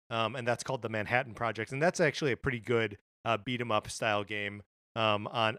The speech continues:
on the N E S. Um, but, like, that, that's another one where, like, there are characters from that that, like,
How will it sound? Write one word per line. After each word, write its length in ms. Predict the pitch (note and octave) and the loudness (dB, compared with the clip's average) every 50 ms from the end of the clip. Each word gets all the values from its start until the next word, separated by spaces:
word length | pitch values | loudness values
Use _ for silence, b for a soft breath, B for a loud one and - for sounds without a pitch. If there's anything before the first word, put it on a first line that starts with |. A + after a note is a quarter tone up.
| - | -2
on 180 | - A#2 A#2 A#2 | -2 -2 0 0
the 140 | A2+ A2 G#2+ | 0 0 0
N 100 | G#2 G#2 | 0 0
E 120 | G#2 G#2 | 0 0
S. 340 | G2+ G2 F#2+ F2+ - - - - _ _ _ _ _ _ | 0 0 0 -2 -6 -10 -12 -14 _ _ _ _ _ _
Um, 440 | A#2 A2 G#2+ G#2 G2+ F#2+ F#2+ F#2+ F#2 - _ _ _ _ _ _ _ _ _ - | 0 2 2 2 2 -2 -4 -10 -14 -18 _ _ _ _ _ _ _ _ _ 2
but, 140 | C#3+ D3+ C3+ | 2 4 4
like, 180 | C3 B2 A#2 | 2 2 4
that, 160 | - D3 D3+ | 2 2 2
that's 160 | C#3+ C#3 - - | 2 0 -2 0
another 260 | C#3+ C#3 C#3 C#3+ D3 | 0 0 2 2 2
one 160 | C3 B2 A#2 | 2 0 0
where, 140 | A2 A#2+ A#2+ | 0 0 2
like, 260 | A2+ A2 G2+ F#2+ - | 2 0 0 -2 -2
there 200 | - B2+ A#2+ A#2+ | 0 2 2 4
are 220 | A#2+ A2+ A2+ A2 - _ _ - | 4 4 4 2 0 _ _ 0
characters 540 | - D3 D#3+ D#3+ - - C#3+ C3+ A#2+ - | 2 4 4 4 4 2 2 0 0 0
from 300 | - - C#3 A#2+ A#2 A2 | 0 0 0 0 0 0
that 340 | G#2 A#2 A#2 A2+ A#2 B2+ - | 2 4 4 4 4 2 -2
that, 160 | - A2+ A#2+ | -4 -4 -4
like, 300 | A2+ G#2+ G#2+ G#2+ - - | -4 -4 -4 -4 -6 -8